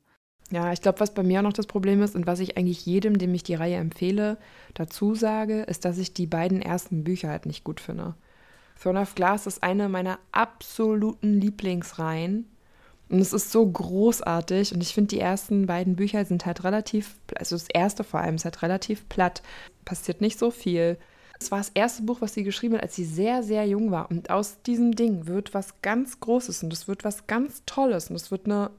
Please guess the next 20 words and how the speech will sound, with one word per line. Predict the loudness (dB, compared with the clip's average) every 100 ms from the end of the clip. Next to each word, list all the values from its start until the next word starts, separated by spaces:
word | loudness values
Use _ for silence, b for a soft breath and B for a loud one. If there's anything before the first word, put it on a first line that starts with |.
| -14
ein, | -6 -6 -4
wie | -2
gesagt, | -2 0
eine | 0 0
meiner | -2 -2
absoluten | -6 -4 -6 0
Lieblingsreihen. | 0 0 -8 -8 -8 -6 -4 -4
Aber | -2 -2 -2 B B
ich | -8
hab | -6
viele | -2 2 2
Leute, | 2 0 2
denen | 2
ich's | 0
empfohlen | -4 -2 0 0
hab, | -2
denen | 0 -2
ich |
gesagt | -2 -4 0 -2 -2
habe, | 0 2 0